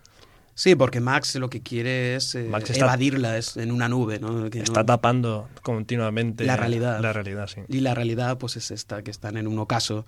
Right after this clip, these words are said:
Speaker 1: en un ocaso del que no, del que no tienen salida. No solo porque ya, a, a, hubiera un,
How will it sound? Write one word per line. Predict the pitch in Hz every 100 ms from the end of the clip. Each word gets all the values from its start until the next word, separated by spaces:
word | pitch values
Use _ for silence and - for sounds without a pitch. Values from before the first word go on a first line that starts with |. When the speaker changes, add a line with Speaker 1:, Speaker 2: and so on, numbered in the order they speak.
| - - - _ _
Speaker 1:
en | 117
un | 117
ocaso | 120 123 127
del | 113
que | 110
no, | 110 113 107 107 -
del | 120 117
que | 135
no | 147
tienen | 139 127
salida. | 127 147 123 - - -
No | 175 208
solo | 160 147 143
porque | 139 120 123 117
ya, | 117 131
a, | 110 117
a, | - 117
hubiera | 123 123 139 147 135
un, | 123 120